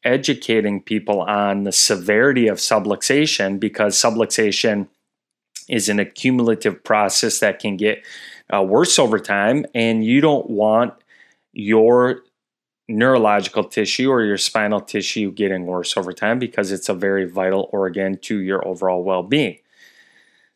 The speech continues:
The unique thing about subluxation is chiropractors are really the only profession, uh, trained and specialized in locating,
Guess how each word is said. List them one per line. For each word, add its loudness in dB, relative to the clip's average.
The -2
unique 2
thing 0
about 4
subluxation 0
is -2
chiropractors 0
are 4
really 2
the -2
only 4
profession, 0
uh, 2
trained 2
and 2
specialized 2
in -4
locating, 0